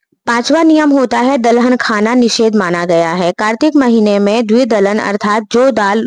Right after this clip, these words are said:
दो टुकड़ों में बट जाती है, जैसे उड़द, मूंग, मसूर, चना, मटर, राजमा, जिनके दो टुकड़े हो जाते हैं, उन्हें नहीं खाना चाहिए। कार्तिक में बैगन और मूली भी नहीं खाना चाहिए।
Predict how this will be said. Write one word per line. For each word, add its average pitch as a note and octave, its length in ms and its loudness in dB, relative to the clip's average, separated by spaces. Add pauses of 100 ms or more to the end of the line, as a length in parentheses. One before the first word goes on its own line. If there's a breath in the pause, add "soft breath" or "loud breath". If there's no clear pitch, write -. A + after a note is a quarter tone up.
दो G#3+ 240 0
टुकड़ों A#3 340 0
में G#3 180 0
बट G#3+ 180 -4
जाती F#3+ 380 -2
है, G3+ 120 0
जैसे G#3 280 0
उड़द, F#3+ 460 0 (680 loud breath)
मूंग, G#3 400 0 (100)
मसूर, G3+ 560 0 (100)
चना, G3 580 -4
मटर, F#3+ 400 -2
राजमा, F#3 500 -2
जिनके G#3 360 0
दो A#3+ 160 2
टुकड़े B3+ 300 2
हो A3+ 200 2
जाते F#3+ 340 -2
हैं, G#3 160 0
उन्हें G#3+ 260 0
नहीं A3+ 280 2
खाना F3 340 -4
चाहिए। E3+ 420 -2 (380)
कार्तिक A3+ 400 -2
में C#4 280 0
बैगन A3 360 0
और B3+ 140 0
मूली G#3+ 340 2
भी B3 160 2
नहीं G#3+ 260 2
खाना E3 340 -4
चाहिए। E3+ 440 -2